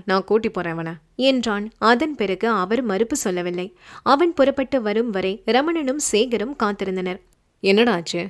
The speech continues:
இவனுக்கு கண்ணால ஆயிடுச்சுன்னு நடுவுல கடுதாசில சொன்ன ஞாபகம், அப்புறம் ஏன் இப்படி ஆனா?" என்று தீவிரமாக கேட்டான் ரமணன். "ஆத்தா சொல்லி இருக்கும்னு நினைச்ச மாப்பிள,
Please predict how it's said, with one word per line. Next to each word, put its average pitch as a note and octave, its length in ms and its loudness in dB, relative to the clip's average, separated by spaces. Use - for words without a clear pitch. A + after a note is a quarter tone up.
இவனுக்கு G3+ 420 2
கண்ணால G#3 320 2
ஆயிடுச்சுன்னு G3 440 0
நடுவுல G3+ 340 2
கடுதாசில G3+ 480 0
சொன்ன F#3 280 -2
ஞாபகம், F3 540 -4
அப்புறம் G#3+ 320 2
ஏன் G#3+ 120 4
இப்படி G#3 200 0
ஆனா?" F3+ 260 0
என்று C#4 340 4
தீவிரமாக C4 640 0
கேட்டான் G3 440 0
ரமணன். F3+ 420 -2
"ஆத்தா G3 300 2
சொல்லி G3+ 300 2
இருக்கும்னு G3 360 0
நினைச்ச F3 300 -2
மாப்பிள, E3+ 320 -4